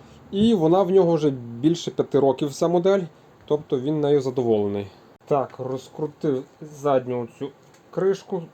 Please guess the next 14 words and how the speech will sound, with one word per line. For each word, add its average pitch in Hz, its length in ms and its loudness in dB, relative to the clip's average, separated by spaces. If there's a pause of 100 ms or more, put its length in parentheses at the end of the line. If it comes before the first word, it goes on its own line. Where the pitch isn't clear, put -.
добираємося 131 640 -4
до 127 100 -8
щиток. 190 460 -8 (1200)
О, 139 100 -10 (260)
плотно 117 340 -10
як 110 160 -12
сидить. 139 360 -8
Так, 127 180 -6 (920)
що - 240 -2
тут 127 160 -8
бачимо? 123 420 -4 (200)
Так, 135 260 -2
щітки - 480 -10
вже, 120 340 -4